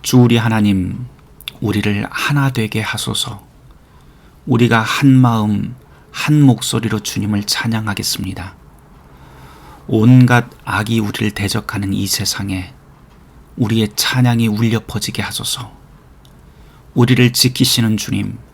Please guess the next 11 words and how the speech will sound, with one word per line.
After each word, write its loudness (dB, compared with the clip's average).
우리를 -2
도우시고 -2
구원하시는 2
주님, -4
참 0
감사합니다. -4
주께서는 6
우리 6
마음에 2
소망을 2
주셨습니다. -8